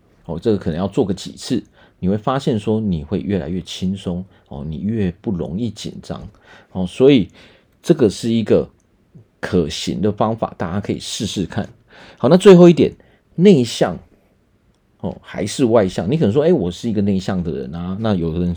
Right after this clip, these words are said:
会说我是一个外向的人啊。其实这个是什么？不管你是内向或是你是外向，但是这不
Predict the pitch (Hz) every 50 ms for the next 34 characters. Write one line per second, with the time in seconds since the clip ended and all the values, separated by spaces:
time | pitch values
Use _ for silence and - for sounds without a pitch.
0 | - - - 101 92 104 110 104 104 87 76 - - 107 90 98 85 - - _
1 | _ _ _ - 139 143 113 104 - 131 107 92 85 78 67 57 62 76 78 85
2 | - _ _ _ _ _ - - - - - - - - - - - 165 175 -
3 | 139 135 156 - _ _ _ _ - _ _ _ _ _ - 135 110 110 117 113
4 | - 80 - - - - _ _ _ _ _ _ _ _ _ _ _ _ _ _
5 | _ _ _ _ _ _ _ _ _ _ - 220 208 - - 98 92 98 107 104
6 | 78 - - - - 120 104 113 131 120 95 87 - - 113 - 95 85 - 92
7 | 87 101 92 78 62 - - 82 85 87 87 69 - - - - - - - _
8 | _ _ _ - - - _ - 180 190 196 156 - 196 - - - 110